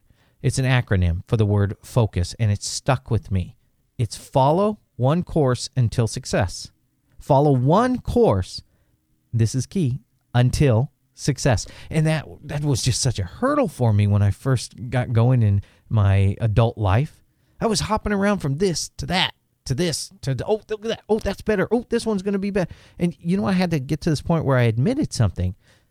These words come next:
that I wasn't going after those other opportunities because there were better opportunities. They, they appeared to be easier opportunities. See, we, we get involved in a business or maybe an exercise program, a diet plan,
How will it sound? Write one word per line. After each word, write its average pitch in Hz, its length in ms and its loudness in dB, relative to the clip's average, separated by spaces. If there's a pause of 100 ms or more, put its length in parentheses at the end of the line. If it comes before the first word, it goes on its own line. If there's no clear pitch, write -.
(280)
that 190 120 2
I - 20 2
wasn't 233 300 0
going 147 280 2
after 147 280 -2
those 110 280 -2
other 160 280 0
opportunities 104 680 0
because 101 720 0
there 113 160 2
were 104 80 2
better 147 320 2
opportunities. 92 640 0 (440)
They, 117 220 2
they 110 140 0
appeared 214 300 -2
to 139 40 0
be 110 260 -2
easier 151 380 2
opportunities. 90 720 -2 (220)
See, 202 140 -2
we, 185 260 0
we 240 120 -2
get 269 220 -4
involved 165 320 2
in 127 80 4
a 107 60 4
business 98 440 0
or 170 60 -2
maybe 185 320 -2
an 170 160 -4
exercise 117 560 -2
program, 104 500 -2
a 107 40 -2
diet 127 480 -2
plan, 101 400 2